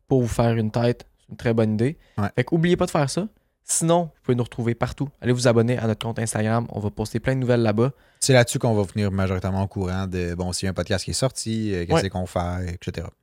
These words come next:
Speaker 1: Exactement. Fait que dans, dans le futur, Instagram, ça va être la plateforme à prioriser. Euh, allez voir notre TikTok, YouTube,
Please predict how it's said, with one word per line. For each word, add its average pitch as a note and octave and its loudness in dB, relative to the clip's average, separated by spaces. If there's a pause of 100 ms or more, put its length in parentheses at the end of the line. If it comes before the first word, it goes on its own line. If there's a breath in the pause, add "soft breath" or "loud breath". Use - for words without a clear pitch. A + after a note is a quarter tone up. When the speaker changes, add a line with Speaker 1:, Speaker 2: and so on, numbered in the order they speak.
(180)
Speaker 1:
Exactement. B2 2
Fait - -2
que A#2 -2
dans, C#3 4
dans C3+ 4
le C#3+ 2
futur, D3+ 0
Instagram, C3 2
ça B2 -2
va G#2+ 2
être A2+ -2
la B2+ 2
plateforme A#2+ -2
à - -4
prioriser. A#2+ -2 (500 soft breath)
Euh, G#2+ 4
allez A#2 0
voir A#2+ 2
notre A#2 -2
TikTok, A#2+ -2 (300)
YouTube, A#2 -2